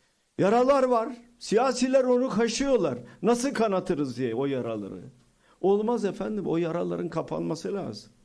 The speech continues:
Geleceğe bakmamız lazım. Geçmişteki acılardan ders çıkarıp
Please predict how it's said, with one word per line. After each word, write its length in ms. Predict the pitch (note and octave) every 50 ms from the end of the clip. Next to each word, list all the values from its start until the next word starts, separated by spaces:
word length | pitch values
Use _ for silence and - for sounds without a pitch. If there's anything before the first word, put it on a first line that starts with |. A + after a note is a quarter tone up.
| _ _ _ _ _ _ _ _ _ _ _ _ _ _ _
Geleceğe 540 | C3+ E3 F3 F#3+ G#3 G3 D#3 F#3+ A3 C4 -
bakmamız 540 | C4 A#3+ B3 - G#3 G3 E3 D3 C3+ B2+ -
lazım. 340 | A#2 G2+ G2 - - - - _ _ - - _ _ - - - - _ -
Geçmişteki 680 | F3 F#3 F3+ F#3+ G#3+ A#3+ A#3 - - A3 G3+ - A#3+ -
acılardan 800 | - F3 F3 D#3 F3+ F#3 F3+ F3 F3 E3+ D#3+ F3+ F3+ E3 C#3
ders 200 | D3+ F3 F#3 F#3
çıkarıp 520 | - F#3 D#3 - E3 D#3+ F#3+ A3+ A3+ -